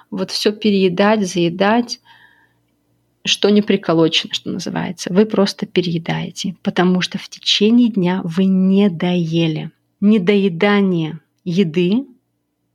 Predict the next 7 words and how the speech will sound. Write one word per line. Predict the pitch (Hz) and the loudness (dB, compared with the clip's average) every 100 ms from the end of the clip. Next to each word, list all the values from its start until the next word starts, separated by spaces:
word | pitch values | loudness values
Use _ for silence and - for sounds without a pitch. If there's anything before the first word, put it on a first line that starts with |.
| _ _ _ _ _ | _ _ _ _ _
качественной | - 214 214 180 - 180 160 165 | -2 0 0 -4 -6 -10 -8 -8
еды, | 165 190 254 269 _ _ _ | -4 -2 -2 -6 _ _ _
это | 190 - 196 | -8 -4 -6
прямой | _ 220 208 214 208 202 170 160 165 - | _ 2 4 4 4 4 2 -2 -6 -12
путь | - 202 254 - - | -2 0 0 -2 -14
к | - - | -20 -4
перееданию. | 208 185 170 165 151 151 160 165 | 0 2 2 0 -6 -8 -10 -14